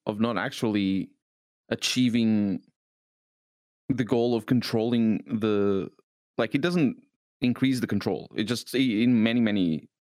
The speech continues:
respects, it decreases the control that the government has over the, the consumption of whatever is being pro-, prohibited.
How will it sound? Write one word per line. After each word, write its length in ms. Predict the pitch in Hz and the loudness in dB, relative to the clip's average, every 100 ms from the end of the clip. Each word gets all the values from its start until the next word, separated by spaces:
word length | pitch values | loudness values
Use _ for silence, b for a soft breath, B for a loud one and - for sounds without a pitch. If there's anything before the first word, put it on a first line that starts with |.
| _ | _
respects, 440 | - 104 - 147 - | -4 -4 -2 -4 -2
it 100 | 104 | -4
decreases 420 | - - 143 123 | -4 -2 -2 -2
the 80 | 95 | -2
control 340 | 101 98 87 | -4 -2 -4
that 200 | 85 90 - | -2 -4 -6
the 120 | - | -6
government 380 | 101 87 90 92 | -4 -2 -2 -4
has 180 | 92 82 | -4 -4
over 280 | 95 85 82 | -4 -4 -4
the, 260 | 90 80 - B B B | -4 -6 -8 B B B
the 60 | |
consumption 500 | - 110 98 92 - | -4 -4 -2 -4 -2
of 140 | 95 85 | -4 -2
whatever 400 | 92 90 90 90 | -2 -2 -2 -2
is 140 | 92 | -2
being 200 | 90 87 90 | 0 0 0
pro-, 240 | - 92 - - | -4 -6 -8 -8
prohibited. 480 | 95 90 85 85 | -6 -4 -4 -8